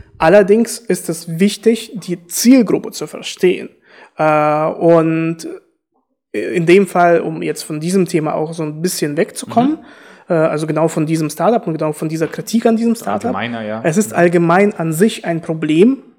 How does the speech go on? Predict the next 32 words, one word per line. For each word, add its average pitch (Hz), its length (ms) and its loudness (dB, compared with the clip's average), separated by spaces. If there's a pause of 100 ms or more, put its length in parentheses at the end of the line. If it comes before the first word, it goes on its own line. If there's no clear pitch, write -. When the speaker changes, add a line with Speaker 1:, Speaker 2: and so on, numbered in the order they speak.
Speaker 1:
dass 156 220 -2
die 165 160 -8
Gründer 226 540 4 (480)
sehr 175 460 0
oft 226 240 0 (200)
denken, 220 640 -2
„Wenn 170 240 -2
ich 269 140 -2
das - 160 -2
Problem 160 460 2
habe, 165 300 0
dann 160 180 -4
haben 160 140 -4
alle 180 180 2
das 156 160 -2
Problem. 160 400 -6 (800)
Und 175 140 -6
das 175 120 0
ist 170 180 -4
eine 160 180 -4
tolle 277 200 8
Lösung, 220 360 4
die 190 80 0
ich 190 100 0
jetzt 165 260 -2
anbiete, 190 640 0 (560)
äh, 156 200 2
und - 260 -2 (180)
jeder 208 420 6
wird 180 160 2
es 175 140 -2
kaufen.“ 160 440 -4